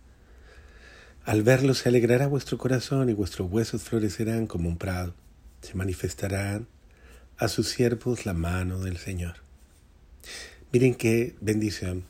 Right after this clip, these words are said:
qué hermoso es este cántico de Isaías, porque es un cántico, es una fiesta de esperanza, de alegría, eh,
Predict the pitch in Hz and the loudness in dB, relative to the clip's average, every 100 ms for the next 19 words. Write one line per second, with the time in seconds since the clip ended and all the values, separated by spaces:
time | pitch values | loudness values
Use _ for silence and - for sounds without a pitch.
0 | - - 156 151 135 151 107 - 101 - | -16 -2 2 4 4 4 0 -6 -6 -6
1 | - 110 101 101 101 95 90 101 104 98 | -2 -2 -2 -4 -4 -4 -4 -4 -4 -6
2 | 143 180 131 117 104 95 92 - - - | -2 0 2 0 0 -2 -6 -14 -16 -16
3 | - - - - - - - 117 - 120 | -20 -20 -20 -20 -20 -12 -4 -4 -2 -2
4 | 110 101 - 147 - 107 98 - - - | -2 -2 -2 -2 -4 -8 -8 -16 -20 -20
5 | - - - - - - - - 107 113 | -20 -20 -20 -20 -14 -8 -6 -2 0 2
6 | 113 - 98 101 98 101 101 107 104 95 | 0 -2 -8 -6 -6 -8 -6 -4 -4 -6
7 | - - - - - - - - - - | -16 -20 -20 -20 -20 -20 -20 -20 -20 -10
8 | - 117 107 98 | -2 2 2 -2